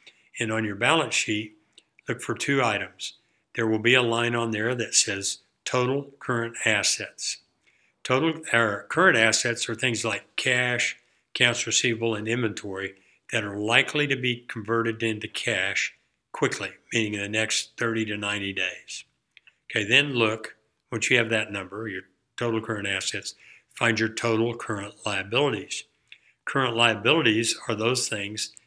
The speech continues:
that will likely require cash pretty soon. Things like accounts payable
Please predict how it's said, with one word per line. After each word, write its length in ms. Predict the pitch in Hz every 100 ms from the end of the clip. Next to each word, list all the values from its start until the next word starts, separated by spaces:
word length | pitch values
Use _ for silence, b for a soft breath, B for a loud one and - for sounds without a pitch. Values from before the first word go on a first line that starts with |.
| B -
that 180 | 113 107
will 140 | 107
likely 400 | 110 120 120 113
require 720 | 110 107 - - 113 120 117
cash 380 | - 113 95 -
pretty 200 | - 101
soon. 360 | 85 - 95 90
Things 300 | - 113 107
like 180 | 104 98 _ B B -
accounts 380 | 107 127 120 -
payable 580 | - 123 120 120 120